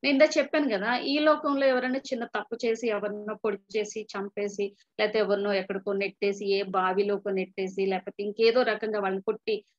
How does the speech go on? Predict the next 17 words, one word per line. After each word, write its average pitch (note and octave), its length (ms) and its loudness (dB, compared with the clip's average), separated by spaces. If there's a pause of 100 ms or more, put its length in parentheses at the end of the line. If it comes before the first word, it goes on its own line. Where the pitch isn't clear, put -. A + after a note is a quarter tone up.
ఆ, F#3 240 2
తల A3+ 220 2
పగలు G#3 320 -2
కొట్టేసి, G3 400 -4
లేకపోతే F#3+ 280 -4
కావాలని G#3 600 2
యాక్సిడెంట్ G#3+ 540 -2
చేసేసి, G3+ 460 -4 (280)
ఇవన్నీ C#4 680 4 (120)
చేసి B3 600 4
వాళ్ళు F4+ 180 4
తప్పించుకుంటారు. A4 920 -2 (1600)
దాదాపు D4+ 520 4
ఏడెనిమిది D4+ 540 4
సంవత్సరాలు E4+ 640 2
తప్పించుకున్నా D#4 880 -2
కూడా, D4 380 0